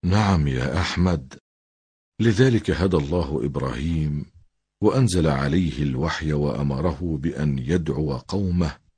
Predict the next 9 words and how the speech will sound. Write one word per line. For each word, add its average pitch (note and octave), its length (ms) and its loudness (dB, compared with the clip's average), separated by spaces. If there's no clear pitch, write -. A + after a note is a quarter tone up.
إلى D#2 380 0
طريق C#2 520 -6
الرشاد، - 800 -12
فقد A#2+ 240 0
كان A#2+ 280 0
قوم F2 360 0
إبراهيم C#2 800 -4
يعبدون F2+ 560 2
الأصنام C2 680 -6